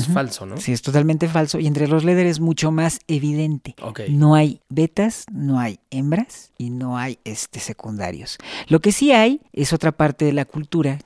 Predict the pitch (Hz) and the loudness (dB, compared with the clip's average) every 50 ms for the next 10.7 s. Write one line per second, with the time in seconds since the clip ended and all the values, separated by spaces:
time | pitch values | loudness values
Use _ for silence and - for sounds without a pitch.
0 | _ - - - - 123 127 131 117 - 127 117 113 113 - 131 113 - - 117 | _ -16 -14 -8 -4 -2 -2 -2 -2 -2 -4 -6 -6 -6 -6 -6 -6 -4 -4 -4
1 | 110 110 123 117 - 110 101 95 98 - 104 98 95 95 95 92 - 104 95 - | -4 -6 -8 -10 -10 -10 -10 -10 -10 -10 -8 -8 -8 -8 -6 -6 -8 -8 -10 -10
2 | - 104 98 104 117 226 - - _ - 117 110 113 107 101 120 139 143 143 139 | -12 -8 -6 -6 -6 -6 -8 -10 _ -14 -12 -10 -10 -4 0 4 4 4 4 4
3 | - 165 165 165 170 - - - - 139 - - 147 143 143 147 147 180 175 156 | 4 4 4 4 4 2 -2 -2 -2 -2 -2 0 0 0 0 0 0 0 0 2
4 | 143 135 127 123 - 139 135 139 127 139 - - 143 147 147 160 165 170 - - | 2 0 0 -2 0 0 0 0 0 -2 -2 -2 0 2 2 2 2 0 -2 -8
5 | - _ _ - 131 131 131 127 - 156 156 151 - 185 185 202 202 196 185 - | -18 _ _ -4 -2 -2 0 2 2 0 0 0 0 0 2 4 4 4 2 2
6 | 175 156 143 143 139 143 143 147 147 147 147 147 135 - 214 269 - _ - 123 | 0 2 2 2 0 0 0 -2 -2 -2 -2 -4 -4 -4 -6 -6 -6 _ -10 -12
7 | 107 - 123 123 123 117 113 113 101 - - - 110 92 90 - - - - - | -10 -6 -6 -4 -2 -2 -2 -4 -4 -6 -8 -8 -8 -8 -10 -10 -12 -14 -2 2
8 | 143 147 147 156 156 151 - 160 156 156 160 156 151 - - _ 151 139 127 127 | 4 4 6 4 4 4 2 2 4 4 2 2 0 -4 -8 _ -6 -6 -4 -6
9 | 131 127 123 - - - - - 135 123 - 147 139 139 139 143 - 165 156 156 | -6 -6 -8 -8 -10 -10 -10 -10 -8 -4 -2 -2 0 -2 -2 -2 -2 0 2 4
10 | 151 143 143 - - 151 160 170 185 190 - - 135 120 | 2 2 0 -2 -4 -2 0 0 0 0 0 -2 -4 -4